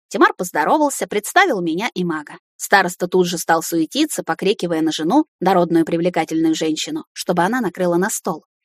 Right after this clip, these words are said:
Но от еды мы отказались, пожелав только квасу. И вот за распиванием этого самого кваса мы и пристроились за столом в доме старосты. «Дядька Донат», — заговорил Тимар,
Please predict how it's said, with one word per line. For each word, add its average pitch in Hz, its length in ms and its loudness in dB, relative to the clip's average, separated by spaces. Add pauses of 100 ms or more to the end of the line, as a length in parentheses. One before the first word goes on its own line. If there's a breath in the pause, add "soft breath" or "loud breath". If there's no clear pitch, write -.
(120)
Но 311 80 4
от 427 160 4
еды 202 240 0
мы 214 120 2
отказались, 233 680 -2 (260)
пожелав 190 420 2
только 180 300 -4
квасу. - 360 -8 (360)
И 214 120 0
вот 302 220 4
за 185 100 0
распиванием 214 600 2
этого 240 280 2
самого 190 420 0
кваса 311 440 0 (160)
мы 392 160 4
и 370 40 6
пристроились 185 720 0
за 151 80 -8
столом 226 420 0
в 170 80 -8
доме 175 200 -2
старосты. - 580 -10 (440)
«Дядька 170 440 2
Донат», — 190 300 -4 (240)
заговорил 196 540 2
Тимар, 254 320 2